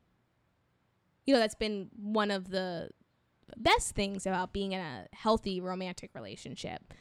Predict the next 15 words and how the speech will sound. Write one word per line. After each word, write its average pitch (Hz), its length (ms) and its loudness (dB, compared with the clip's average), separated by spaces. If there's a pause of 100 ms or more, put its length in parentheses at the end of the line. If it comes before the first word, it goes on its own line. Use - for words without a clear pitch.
(200)
is 196 100 0
that 185 140 0
I, - 220 -6 (680)
I 202 100 0
know 196 240 2
that 185 220 -4 (420)
it's - 180 -8
a 143 60 -6
healthy - 340 -8
relationship 156 680 -4 (500)
because 180 260 -6
it's - 180 -12
genuine 185 520 0
from 185 220 -8
him. 104 400 -8